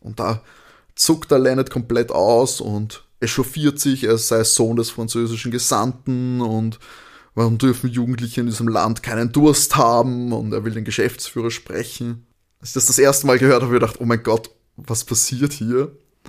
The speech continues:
Aber nach dem Gespräch mit dem Geschäftsführer ist klar, für was das Ganze da war, weil Leonard sagt dann, ach, ne, wieso, ich brauch doch gar keinen Alkohol, ich nehme auch einen Orangensaft gegen den Durst.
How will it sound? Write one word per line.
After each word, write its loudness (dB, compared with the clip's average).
Aber 2
nach 2
dem -2
Gespräch -2
mit -8
dem -6
Geschäftsführer -2
ist -16
klar, -2
für -2
was 0
das -6
Ganze -6
da 0
war, 0
weil -2
Leonard -4
sagt -4
dann, -2
ach, 2
ne, 0
wieso, 0
ich -4
brauch -2
doch -8
gar -4
keinen -8
Alkohol, -6
ich -12
nehme -2
auch 2
einen -4
Orangensaft 0
gegen -6
den -8
Durst. -10